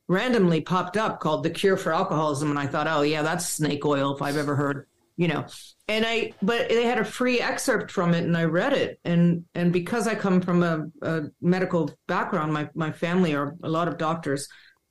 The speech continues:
and scientists and researchers, I, I really, my ears perked up when I was reading this and I thought, "Wow, this, this sounds like it makes sense."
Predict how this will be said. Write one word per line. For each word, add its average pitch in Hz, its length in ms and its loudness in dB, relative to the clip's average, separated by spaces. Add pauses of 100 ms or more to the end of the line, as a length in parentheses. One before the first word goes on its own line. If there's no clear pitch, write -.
(120)
and 151 220 0
scientists 151 680 -2
and 156 120 2
researchers, 151 640 0
I, 156 320 -4 (100)
I 160 260 -2 (160)
really, 180 340 4
my 147 140 0
ears 185 300 2
perked 139 340 -4
up 139 140 -6
when 151 100 -2
I 143 60 -2
was 143 120 -4
reading 175 300 2
this 139 200 -2
and 143 80 -4
I 135 60 -2
thought, 131 240 -4
"Wow, 208 220 0
this, 202 340 -2
this 214 180 0
sounds - 600 -6 (160)
like 143 180 -4
it - 80 -4
makes 170 240 -4
sense." 269 440 -4